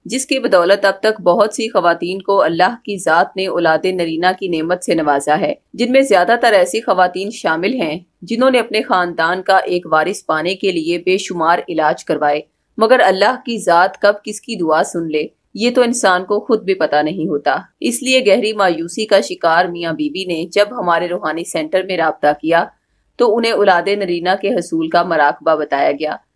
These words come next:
इस मराकबे में चूंकि इंसान अपने दिल पर इसमें आज़म सुबहान अल्लाह का तसव्वुर कायम करता है,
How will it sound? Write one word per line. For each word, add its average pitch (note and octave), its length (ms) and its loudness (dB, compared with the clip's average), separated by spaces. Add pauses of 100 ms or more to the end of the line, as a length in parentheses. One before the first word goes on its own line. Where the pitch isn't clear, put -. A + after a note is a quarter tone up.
(140)
इस A#3+ 180 -4
मराकबे A3 480 2
में B3+ 160 0
चूंकि G#3+ 340 -2
इंसान G#3+ 420 0
अपने F#3+ 280 -4
दिल F#3 280 -2
पर F#3+ 180 2
इसमें F#3 360 -4
आज़म E3 340 -2
सुबहान F3+ 580 -2
अल्लाह E3+ 280 2
का F3+ 180 2
तसव्वुर F3 540 -4
कायम D#3+ 260 -2
करता D3+ 340 0
है, D#3+ 180 -2